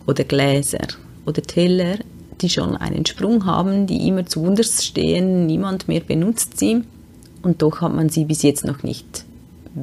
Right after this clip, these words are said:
getraut wegzuwerfen, aus welchem Grund auch immer.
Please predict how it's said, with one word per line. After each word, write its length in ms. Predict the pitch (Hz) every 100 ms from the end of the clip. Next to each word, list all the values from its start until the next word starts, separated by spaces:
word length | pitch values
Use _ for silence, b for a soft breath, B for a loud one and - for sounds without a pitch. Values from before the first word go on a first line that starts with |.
| - - - 175 165
getraut 540 | 160 131 87 135 -
wegzuwerfen, 840 | 147 - - 147 139 143 - 151
aus 280 | 156 156 -
welchem 300 | 147 143 151
Grund 260 | 143 143 147
auch 100 | 139
immer. 300 | 135 135